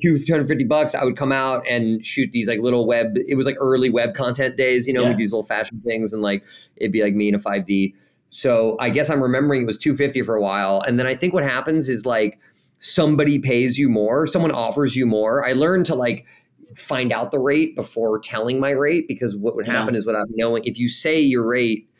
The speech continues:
Speaker 1: you, whoever says the number first loses, you know?
Speaker 2: Yeah.
Speaker 1: And,
Speaker 2: It's that
Speaker 1: um,
Speaker 2: standoff, right? It's like the Western, have you ever seen that meme where it's just like, "What's your rate? What's your budget?"
Speaker 1: Yeah,
Speaker 2: Uh, it's
Speaker 1: yes,
Speaker 2: like, "What's
Speaker 1: exa-,
Speaker 2: the," yeah.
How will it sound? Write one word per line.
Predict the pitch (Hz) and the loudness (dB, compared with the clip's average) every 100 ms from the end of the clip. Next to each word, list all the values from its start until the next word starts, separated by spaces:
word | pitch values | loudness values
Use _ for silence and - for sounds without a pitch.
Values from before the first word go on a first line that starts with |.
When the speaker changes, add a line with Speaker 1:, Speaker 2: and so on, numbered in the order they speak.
| _ _ | _ _
Speaker 1:
you, | 113 113 | -2 0
whoever | 131 202 196 | 2 2 2
says | 185 143 | 0 -2
the | 135 | 0
number | 123 | 0
first | 110 113 101 | 0 -2 0
loses, | 98 80 85 95 | 0 0 -4 -4
you | 104 | -2
know? | 98 110 - | 0 -4 -4
Speaker 2:
Yeah. | 123 113 - | -4 -4 -4
Speaker 1:
And, | 113 107 | -2 2
Speaker 2:
It's | 104 | 2
that | 101 98 | 2 2
Speaker 1:
um, | 98 | 2
Speaker 2:
standoff, | - 143 131 123 135 | 2 0 0 -2 -2
right? | 131 127 | -2 -2
It's | 123 | -4
like | 117 | -4
the | 123 | -2
Western, | 117 120 - 131 127 120 | -2 -2 -2 0 0 0
have | 123 | -2
you | 135 | -2
ever | 127 | -2
seen | 127 131 | -2 -4
that | 117 | -2
meme | 120 120 127 131 | -2 0 -2 -6
where | 120 | -10
it's | - | -8
just | 113 | -6
like, | 113 | -4
"What's | 110 117 - | -4 -4 -2
your | 117 | -2
rate? | 113 117 | -2 -2
What's | 117 113 | -4 -6
your | 107 | -4
budget?" | 107 127 - _ _ - - | -4 -6 -8 _ _ -20 -6
Speaker 1:
Yeah, | 139 208 | 0 2
Speaker 2:
Uh, | 196 | 4
it's | 196 202 | 4 4
Speaker 1:
yes, | 175 | 4
Speaker 2:
like, | - 147 | 4 2
"What's | - | 0
Speaker 1:
exa-, | |
Speaker 2:
the," | |
yeah. | - | 2